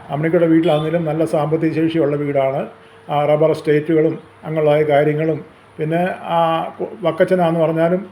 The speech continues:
ആ, ചില ബിസിനസ്സുകളും കാര്യങ്ങളൊക്കെ ഉണ്ട്. അതുകൊണ്ട് വക്കച്ചൻ്റെ വീടാണ് കാണുന്നത്. അപ്പം അമ്മച്ചി പലരെ, ആ, ആളെ വിട്ടിട്ട് ആ വിവരങ്ങളൊക്കെ ചോദിച്ചു. അങ്ങനെ വിവാഹം നടത്താനുള്ള ആരംഭങ്ങളൊക്കെ ആയി. അങ്ങനെ വിവാഹ തീയതി നിശ്ചയിച്ചു.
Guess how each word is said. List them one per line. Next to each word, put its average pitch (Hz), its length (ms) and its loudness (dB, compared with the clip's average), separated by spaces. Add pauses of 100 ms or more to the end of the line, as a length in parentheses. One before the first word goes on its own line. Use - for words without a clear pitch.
(300)
ആ, 165 260 0
ചില 175 200 2
ബിസിനസ്സുകളും 165 540 0
കാര്യങ്ങളൊക്കെ 156 500 0
ഉണ്ട്. 147 140 -4
അതുകൊണ്ട് 156 180 -2
വക്കച്ചൻ്റെ 165 360 -2
വീടാണ് 156 400 -2
കാണുന്നത്. 147 600 -6 (1500)
അപ്പം 208 280 0 (160)
അമ്മച്ചി 185 400 2
പലരെ, 180 400 6 (120)
ആ, 165 140 4
ആളെ 175 480 4
വിട്ടിട്ട് 170 360 -2
ആ 175 500 0
വിവരങ്ങളൊക്കെ 160 500 0
ചോദിച്ചു. 160 480 -2 (400)
അങ്ങനെ 170 400 -2
വിവാഹം 190 380 2
നടത്താനുള്ള 165 440 0
ആരംഭങ്ങളൊക്കെ 160 520 0
ആയി. 151 320 0 (320)
അങ്ങനെ 160 200 -2
വിവാഹ 160 260 4
തീയതി 156 320 0
നിശ്ചയിച്ചു. 156 420 -4